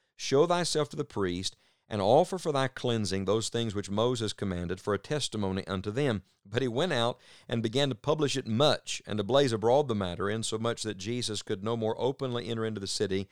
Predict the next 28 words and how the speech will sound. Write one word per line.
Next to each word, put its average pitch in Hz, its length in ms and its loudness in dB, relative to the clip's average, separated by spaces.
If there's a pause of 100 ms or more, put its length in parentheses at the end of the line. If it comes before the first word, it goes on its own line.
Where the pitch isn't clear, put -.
(460)
but 87 100 -12
was 107 180 2
without 110 320 4
in 104 100 0
desert 110 380 0
places, 92 460 -2
and 92 120 -4
they 95 80 -2
came 117 340 -6
to 92 60 -6
him 92 160 -4
from 92 160 -6
every 92 220 -2
quarter." 85 480 -4 (600)
Now, - 60 -14
before 110 240 0
you 110 60 0
get 104 160 -2
too 117 160 -2
critical 95 500 0
about 95 260 2
the 92 80 -6
man 95 380 -2
going 98 340 -2
out 98 160 -2
and 87 120 -8
telling 98 280 -2
everybody 87 600 -2